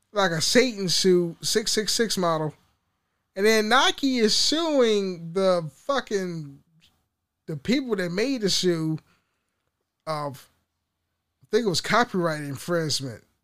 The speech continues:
So Lil Nas X created a shoe that he, it had the Nike source, but it wasn't made by Nike. I, anyway, he's getting sued by Nike. I don't give a fuck about any of the,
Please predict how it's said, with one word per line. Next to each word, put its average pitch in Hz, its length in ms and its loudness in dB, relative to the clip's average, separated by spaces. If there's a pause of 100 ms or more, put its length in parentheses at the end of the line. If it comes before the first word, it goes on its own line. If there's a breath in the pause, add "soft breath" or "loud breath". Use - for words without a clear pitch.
(640)
So 202 300 2
Lil 233 300 8
Nas 220 400 2
X 214 340 2 (200)
created 208 380 6
a 180 60 2
shoe 220 340 -2
that 180 260 -2 (100)
he, 175 180 -14 (500)
it 170 100 -6
had 196 220 0
the 175 60 -6
Nike 196 360 0
source, 233 420 2
but 175 260 2
it 185 80 4
wasn't 190 320 0
made 196 260 -2
by 190 120 0
Nike. 220 500 -4
I, 190 160 -2 (920 loud breath)
anyway, 135 500 -4
he's 180 240 -6
getting 170 200 0
sued 165 320 -2
by 156 140 -4
Nike. 151 480 -8 (560)
I 175 180 0
don't 180 100 2
give 160 180 -4
a 131 40 -10
fuck 165 420 -2 (500)
about 156 360 -2 (160)
any 180 160 0
of 151 100 -4
the, 147 120 -8